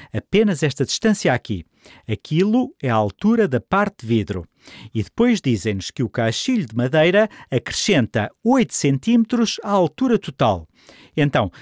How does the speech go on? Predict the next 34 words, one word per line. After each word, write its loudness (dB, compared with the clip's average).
se -8
pegarem 2
naquele 2
três 2
x 0
e -2
depois 2
adicionarem -2
aquele 0
mais -4
aquele, 2
toda 0
esta 0
distância, 0
esta 0
distância 0
até 2
aqui, 0
que 0
é 2
a -4
parte -2
de -8
vidro 2
mais -4
o -8
caixilho -2
de -12
madeira, 4
em 0
cima 2
e -4
em 0
baixo, 2